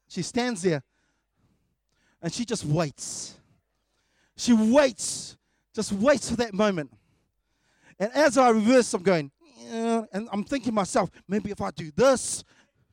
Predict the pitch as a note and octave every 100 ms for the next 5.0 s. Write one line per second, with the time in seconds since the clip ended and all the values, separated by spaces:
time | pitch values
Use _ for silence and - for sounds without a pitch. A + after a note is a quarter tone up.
0 | _ _ - - G#3+ F3 A#3 B3+ C4 -
1 | - D4 A#3 A#3 E3+ E4 D4 - F4 C#4+
2 | G3 - _ _ _ A3 A#3 A3 A#3 -
3 | - G3+ - - F4 E4 B3 A3+ G#3+ -
4 | B3 F#3+ F#3 B3+ C#4 C4+ A3+ A#3+ B3+ F#3+